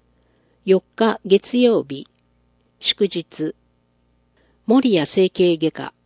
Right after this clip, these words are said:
海士四四五三七一一。五日火曜日祝日、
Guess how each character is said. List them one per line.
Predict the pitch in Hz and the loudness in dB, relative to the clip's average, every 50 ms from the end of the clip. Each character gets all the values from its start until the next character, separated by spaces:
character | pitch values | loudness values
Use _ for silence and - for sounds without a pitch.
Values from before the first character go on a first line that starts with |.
| _ _ _ _ _ | _ _ _ _ _
海 | 185 202 220 226 233 | -4 0 0 0 0
士 | - - - 147 - - _ _ _ _ _ _ | -2 -4 -6 -6 -8 -8 _ _ _ _ _ _
四 | 226 240 247 262 | 2 4 4 4
四 | 254 254 262 247 220 160 143 | 2 2 0 0 -2 -6 -8
五 | - 143 139 - - _ _ - | -8 -8 -8 -8 -10 _ _ -18
三 | - - 233 233 233 233 | -8 -4 -4 -2 -2 -2
七 | 240 240 226 202 156 | -2 -2 -2 -4 -6
一 | 139 135 - - - 135 | -8 -10 -10 -10 -8 -8
一。 | 131 - - - - 127 - - _ _ _ _ _ _ _ _ _ _ _ _ _ _ _ _ _ | -10 -10 -12 -12 -12 -12 -14 -16 _ _ _ _ _ _ _ _ _ _ _ _ _ _ _ _ _
五 | - 208 - - - | -8 -6 -6 -8 -8
日 | - - 226 226 - - _ _ | -2 -2 -2 -2 -2 -6 _ _
火 | _ - 208 | _ -2 0
曜 | 226 240 254 254 214 160 | 2 2 2 2 2 0
日 | 135 131 131 135 - - | -4 -6 -12 -14 -12 -8
祝 | - - - - 202 190 | -6 -4 -2 -2 -2 -2
日、 | - 180 160 - - - 151 151 - | -2 -4 -6 -8 -8 -6 -4 -4 -6